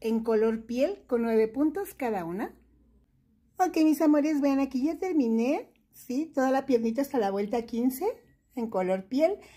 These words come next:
¿sí? Y hay que hacer dos, mis amores. Vean, aquí ya hice una, corté un poquito de hilo, lo dejé reservado y comencé a hacer esta, pero esta no vamos a cortar hilo,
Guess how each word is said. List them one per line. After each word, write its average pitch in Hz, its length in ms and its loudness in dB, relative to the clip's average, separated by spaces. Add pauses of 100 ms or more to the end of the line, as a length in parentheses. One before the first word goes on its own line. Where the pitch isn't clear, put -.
(340)
¿sí? 320 500 -2
Y 349 240 4 (680)
hay - 160 -2
que 427 120 0
hacer 320 280 0
dos, 285 180 4
mis 254 180 0
amores. 170 440 -6 (140)
Vean, 190 360 -6 (540)
aquí 240 260 2
ya 302 160 4
hice 277 560 0
una, 277 540 2 (320)
corté 226 320 -2
un 220 100 -2
poquito 214 460 -4
de 208 140 2
hilo, 277 400 4
lo 320 160 -2
dejé 196 320 -6
reservado 269 800 -2 (480)
y 311 260 0
comencé 220 340 -2
a - 40 -2
hacer 220 180 0
esta, 233 560 0 (1300)
pero 240 200 6
esta 254 460 -2
no 220 180 -2
vamos 202 260 -6
a 190 100 -8
cortar 196 300 -6
hilo, 226 220 -6